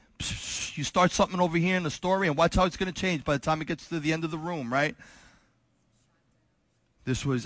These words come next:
identical. Identical. Family,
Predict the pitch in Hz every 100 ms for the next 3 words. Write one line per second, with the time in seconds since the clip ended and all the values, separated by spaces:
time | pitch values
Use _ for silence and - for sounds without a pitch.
0 | - 117 101 143 123 - 127 - 98 95
1 | - _ _ _ _ 120 123 110 104 -
2 | - 110 104 - _ _ _ _ _ _
3 | _ _ _ _ _ _ - - 165 160